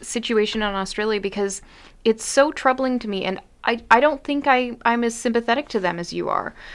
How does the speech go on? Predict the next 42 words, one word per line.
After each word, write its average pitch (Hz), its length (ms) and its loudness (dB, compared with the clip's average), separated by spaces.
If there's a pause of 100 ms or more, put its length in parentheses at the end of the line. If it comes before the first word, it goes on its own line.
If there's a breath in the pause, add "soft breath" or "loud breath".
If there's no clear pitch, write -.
(180 loud breath)
I 220 60 -6
mean, 220 160 2
you 220 180 -2
say 202 400 0
that 196 160 -4
you 208 100 -6
think, 190 360 -6
yeah, 214 200 4
they're 208 160 2
probably 202 520 0
just 185 240 -8
faking 233 340 -4
it, 190 140 -4
but 185 200 0 (640 loud breath)
if 226 200 8
there 214 220 6
are 190 360 6 (360 loud breath)
hundreds 208 600 2
or 165 260 0
even 185 340 -4
dozens 202 480 6
of 196 120 -6
police 214 320 -2
officers 180 680 0
who 180 160 0
are 170 140 2
doing 220 340 2
the 202 100 0
rapid 185 340 0
succession 185 520 -6
blowing, 208 480 -2
it 196 160 -6
stands 262 580 -4
to 214 140 -4
reason 190 560 -6 (720)
that 240 160 4
there's 220 200 6
at 196 100 2
least 233 360 0
one 185 260 -2
out 240 300 0
there - 360 -4